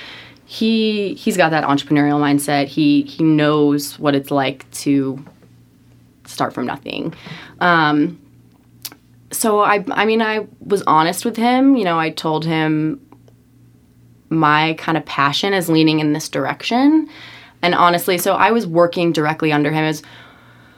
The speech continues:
when I was there, it was about a twenty person agency, so smaller agency. So I was literally working. He was my direct report, the C E O. So we got very close. Um, and I told him, "Look, if I didn't have this experience working under you for the past two years,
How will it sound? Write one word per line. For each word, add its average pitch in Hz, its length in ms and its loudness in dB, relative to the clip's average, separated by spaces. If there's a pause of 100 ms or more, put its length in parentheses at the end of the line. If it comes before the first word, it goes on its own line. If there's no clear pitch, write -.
(100)
when 208 120 0
I 240 180 2
was 240 160 0
there, 185 240 4
it 180 40 4
was 175 100 0
about 190 160 -2
a - 20 -12
twenty 170 200 -2
person 156 300 -4
agency, 147 560 0
so 143 200 -6
smaller 175 340 0
agency. 147 560 0
So - 260 -6
I 160 140 4
was 170 160 -2
literally 147 260 2
working. 120 500 -6 (580)
He - 200 -4
was 226 180 2
my 165 140 4
direct 147 320 -2
report, - 400 -6 (160)
the 143 120 -2
C - 280 -2
E - 60 0
O. 165 160 -2 (360)
So 190 140 0
we 202 100 0
got 180 160 2
very 135 180 0
close. - 480 -6 (100)
Um, 151 560 0 (640)
and 190 100 0
I 196 100 4
told 254 220 2
him, 190 160 0
"Look, 208 260 -4 (400)
if 190 200 0
I 226 540 0
didn't 202 240 -2
have 202 180 0
this 190 260 -4
experience 170 560 -2
working 165 300 -2
under 156 160 -4
you 214 160 -2
for 226 140 -8
the 226 60 -4
past 233 340 -4
two 247 100 -4
years, 262 540 -2